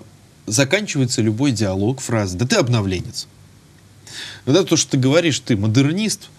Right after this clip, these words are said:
а, вот, э, и с тобой, в общем, общаться не нужно, ты там и так далее.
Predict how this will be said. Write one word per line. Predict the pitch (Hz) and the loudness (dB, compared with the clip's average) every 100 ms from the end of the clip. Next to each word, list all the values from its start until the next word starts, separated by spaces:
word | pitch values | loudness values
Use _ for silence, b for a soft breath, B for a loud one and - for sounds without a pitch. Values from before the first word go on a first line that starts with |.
| - | -16
а, | - 117 | -4 -2
вот, | 120 120 107 - | 2 0 0 -2
э, | 110 110 107 101 101 104 | -2 0 2 2 0 0
и | |
с | 104 | 0
тобой, | 135 135 127 | 0 2 2
в | 107 | 2
общем, | 107 110 | -2 -4
общаться | 113 - 110 - 110 | -4 -2 -4 -4 -4
не | 135 | -2
нужно, | 214 214 147 107 | -2 -2 -2 -6
ты | - | -8
там | - - | -10 -8
и | 95 | -4
так | 135 | -2
далее. | 120 95 85 | 0 -4 -4